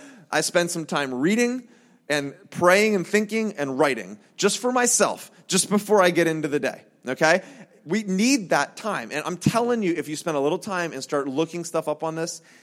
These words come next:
across the board, across religions and secularists, having time to reflect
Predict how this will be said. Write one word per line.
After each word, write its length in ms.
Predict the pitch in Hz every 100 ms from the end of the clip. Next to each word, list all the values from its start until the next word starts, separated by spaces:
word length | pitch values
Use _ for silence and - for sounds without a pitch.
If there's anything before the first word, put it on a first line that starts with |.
| _ _ _ _ _
across 560 | 143 - - 165 185 -
the 140 | 190
board, 340 | 151 175 170 -
across 440 | - 165 160 -
religions 540 | 175 170 165 165 160 -
and 280 | 139 165
secularists, 760 | 160 180 165 151 135 139 - - - - _
having 480 | - 135 175 196
time 320 | 185 170 170 156
to 80 |
reflect 800 | 131 120 - 123 127 180 - -